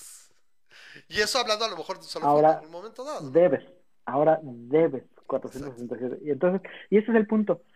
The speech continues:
Speaker 2: Cuando las, las personas empezaron a ver que empezó a subir y ya se les estaba acabando el, el, el
Speaker 1: La
Speaker 2: tiempo,
Speaker 1: regué, porque
Speaker 2: como tú
Speaker 1: estábamos
Speaker 2: dices,
Speaker 1: hablando
Speaker 2: son
Speaker 1: de
Speaker 2: cinco
Speaker 1: veinte millones
Speaker 2: días.
Speaker 1: de acciones. La regué,
Speaker 2: Sí.
Speaker 1: estamos hablando de veinte millones de acciones.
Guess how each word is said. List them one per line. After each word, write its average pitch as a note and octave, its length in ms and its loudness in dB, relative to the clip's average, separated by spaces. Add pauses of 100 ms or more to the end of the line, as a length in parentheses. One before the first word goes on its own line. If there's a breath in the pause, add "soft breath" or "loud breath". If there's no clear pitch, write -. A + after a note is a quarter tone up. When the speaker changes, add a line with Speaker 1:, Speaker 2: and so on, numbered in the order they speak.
(260 soft breath)
Speaker 2:
Cuando E3+ 320 4
las, E3 220 2
las D#3+ 200 -4
personas G3+ 380 -4
empezaron F3+ 520 -4
a D#3 60 -4
ver D#3 220 -2 (560)
que D3+ 80 2
empezó C3+ 320 -4
a F#3 100 -2
subir F#3 380 -2 (100)
y D3+ 140 -4
ya F3 160 4
se B3+ 80 0
les A3+ 160 -2
estaba G3 300 2
acabando F3+ 880 -2
el, C#3 380 -4
el, C3 280 -4
el C#3+ 100 -2
Speaker 1:
La B2+ 80 -6
Speaker 2:
tiempo, G3+ 280 0
Speaker 1:
regué, F3+ 160 -2
porque - 200 -8
Speaker 2:
como G#3+ 140 -2
tú F#3+ 60 -2
Speaker 1:
estábamos - 20 0
Speaker 2:
dices, - 20 -2
Speaker 1:
hablando G3 280 -4
Speaker 2:
son G3+ 60 0
Speaker 1:
de G3 60 2
Speaker 2:
cinco G3 120 0
Speaker 1:
veinte F#3 100 0
millones F#3+ 180 2
Speaker 2:
días. F#3+ 120 -14
Speaker 1:
de E3+ 60 -6
acciones. D#3 360 -14 (320 soft breath)
La D3+ 120 -6
regué, D3+ 200 -8
Speaker 2:
Sí. F3+ 180 0
Speaker 1:
estamos G#3 200 2
hablando G#3 240 -8
de G3+ 40 -8
veinte G3 240 -12
millones F3 320 -16
de C#3 60 -14
acciones. - 500 -20